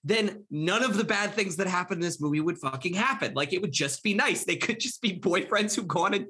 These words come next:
date to go to a mountain, and it would be cool. Like, yeah, and it, it just makes you so goddamn angry. But yeah, it, it is, I was kinda thinking about the Kill Your Queer,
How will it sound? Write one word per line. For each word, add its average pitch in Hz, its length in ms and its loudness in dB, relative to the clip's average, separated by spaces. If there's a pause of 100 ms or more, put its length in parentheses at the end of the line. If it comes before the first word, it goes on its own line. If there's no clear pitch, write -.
(100)
date 165 260 -2
to 175 80 -8
go 143 180 0
to 185 100 6
a 202 80 2
mountain, 185 400 0
and 175 100 -2
it 214 140 0
would 160 140 0
be 165 180 -2
cool. 175 420 0 (240)
Like, 190 360 -2 (720)
yeah, 170 180 2
and 156 100 2
it, 170 140 -2
it 180 100 -4
just - 160 -2
makes 147 220 0
you 120 180 -4
so 127 440 -4
goddamn 117 600 -4
angry. 127 440 -2
But 214 220 0
yeah, 269 260 2
it, 202 200 2
it 214 120 2
is, 247 340 0 (140)
I 202 80 2
was 226 100 0
kinda 254 220 2
thinking 208 200 0
about 165 140 -2
the - 60 -14
Kill 147 180 0
Your 127 80 0
Queer, 117 320 -2